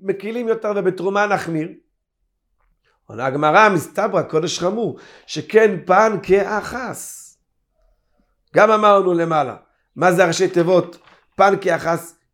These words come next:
יש בקורבן, יש פיגול, יש נותר, יש איזה שם קורבן. רש"י אמר לגבי שזה בא פנימה,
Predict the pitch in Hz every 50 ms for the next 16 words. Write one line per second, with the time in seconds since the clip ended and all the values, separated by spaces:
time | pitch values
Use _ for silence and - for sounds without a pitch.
0 | _ _ _ - 156 131 131 143 151 - - 160 147 139 143 - - - 147 127
1 | - - _ _ _ - - _ - 139 - - - 143 117 117 165 190 185 175
2 | 156 127 113 - _ - - - _ 170 160 - 160 160 147 - - 226 202 196
3 | 180 151 135 - - _ _ _ _ _ _ - 156 151 170 180 165 170 - -
4 | 196 196 190 170 135 175 180 160 151 143 143 196 226 240 226 202 151 123 - _
5 | _ _ _ _ _ _ _ _ _ _ _ _ _ _ _ _ _ _ _ _
6 | _ _ _ _ _ - 139 147 - - 160 151 151 160 180 175 170 165 156 151
7 | 151 156 175 165 147 147 131 147 139 139 139 127 - 151 147 185 214 240 226 190
8 | 139